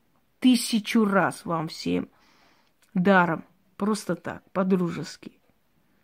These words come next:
И вы вот так, как свиньи, себя ведете. <laughs>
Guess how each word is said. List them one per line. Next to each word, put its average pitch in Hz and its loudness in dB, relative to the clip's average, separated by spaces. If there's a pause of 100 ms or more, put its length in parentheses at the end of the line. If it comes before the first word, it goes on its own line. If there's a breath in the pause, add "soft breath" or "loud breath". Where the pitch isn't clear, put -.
(340)
И 202 2
вы 247 6
вот 190 2
так, 190 -2
как - -14
свиньи, 180 0
себя 165 -6
ведете. 185 -6 (1400)
<laughs> - 0